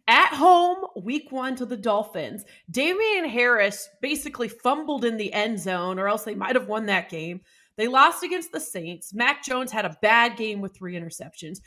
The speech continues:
They barely lost to Tom Brady and the Bucs with terrible weather. Um, they lose to the Cowboys in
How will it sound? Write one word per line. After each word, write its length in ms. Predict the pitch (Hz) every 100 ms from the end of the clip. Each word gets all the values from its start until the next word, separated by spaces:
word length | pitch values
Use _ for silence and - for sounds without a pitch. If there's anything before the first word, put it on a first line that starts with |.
| _ _ -
They 340 | 381 339 - -
barely 600 | 339 381 403 370 349 302
lost 400 | 285 269 240 -
to 80 | 240
Tom 360 | - 247 226
Brady 340 | 208 214 226 214
and 100 | 190
the 80 |
Bucs 480 | 170 190 170 - -
with 100 | 180
terrible 560 | - 247 247 220 196 180
weather. 460 | 170 165 170 202 - - - _
Um, 360 | 233 240 233 233
they 120 | 247 240
lose 460 | 247 349 453 494 -
to 100 | 415
the 120 | 311
Cowboys 1080 | 311 - 294 403 466 - 294 269 254 247 -
in 260 | - 359